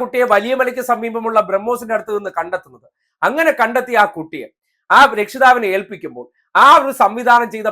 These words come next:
പ്രവർത്തനത്തിനെ അഭിനന്ദിക്കണ്ടേ, ശ്ലാഘിക്കണ്ടേ? അതല്ലേ ഒരു മര്യാദ, മാന്യത? നല്ലത് പറയാത്തവർക്ക് എങ്ങനെയാണ് കുറ്റം പറയാൻ അർഹതയുള്ളത്? അതുകൊണ്ട് ആഭ്യന്തര വകുപ്പിലെ പോലീസുകാർ അക്ഷീണം പ്രയത്നിച്ചു, അവരെ അഭിനന്ദിക്കേണ്ടിയിരിക്കുന്നു. ഉദ്യോഗസ്ഥർ തന്നെയാണ് ഫീൽഡിൽ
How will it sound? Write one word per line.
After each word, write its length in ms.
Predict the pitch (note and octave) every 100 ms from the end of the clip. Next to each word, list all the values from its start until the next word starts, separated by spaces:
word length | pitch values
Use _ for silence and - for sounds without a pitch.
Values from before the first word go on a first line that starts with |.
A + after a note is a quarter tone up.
| G3
പ്രവർത്തനത്തിനെ 760 | F#3 G#3 A#3 A3 G#3+ G3+ G3 F#3+ - - D3+
അഭിനന്ദിക്കണ്ടേ, 580 | F3 C#4+ G3+ - A#2 _ _
ശ്ലാഘിക്കണ്ടേ? 720 | - G3 A3+ C4+ - G3+ A#2+ A#2+ _ _ C4
അതല്ലേ 260 | D#4+ A#3+ F#3+
ഒരു 100 | D#3 C#3+
മര്യാദ, 440 | D3+ F#3 E3 B2+ A#2+ _ _ _ E3
മാന്യത? 400 | G#3 C#4 B3 C#3+ A#2+ _ _ _ A3+
നല്ലത് 340 | D4 E4+ E4+ D#4
പറയാത്തവർക്ക് 640 | A3+ A#3+ A#3+ B3 A#3+ - G#3
എങ്ങനെയാണ് 380 | A3+ A#3 G3+ F3+ F3
കുറ്റം 300 | E3+ B3 G#3+
പറയാൻ 180 | G3 E3 C#3
അർഹതയുള്ളത്? 480 | C#3 D#3 C3 A2+ A#2 _ -
അതുകൊണ്ട് 300 | E3 G#3 G3+ G#3+ - _ - F#3
ആഭ്യന്തര 320 | A3+ C#4 B3+
വകുപ്പിലെ 280 | A3+ A3 A3 F#3
പോലീസുകാർ 420 | F#3 G#3 F3+ B2 - D3
അക്ഷീണം 400 | D#3 - A#3 G3+ -
പ്രയത്നിച്ചു, 440 | E3+ F#3 D#3 _ _ _ - D3+
അവരെ 160 | F#3+ F3
അഭിനന്ദിക്കേണ്ടിയിരിക്കുന്നു. 920 | D#3+ G#3+ G#3+ - F#3+ F3+ E3+ F#3 A3 - _ -
ഉദ്യോഗസ്ഥർ 460 | G#3+ C#4 B3+ B3+ A#3 A3
തന്നെയാണ് 640 | G#3 A3 G#3 F#3+ A3 A3 - _ _ -
ഫീൽഡിൽ 320 | A3 A#3+ A3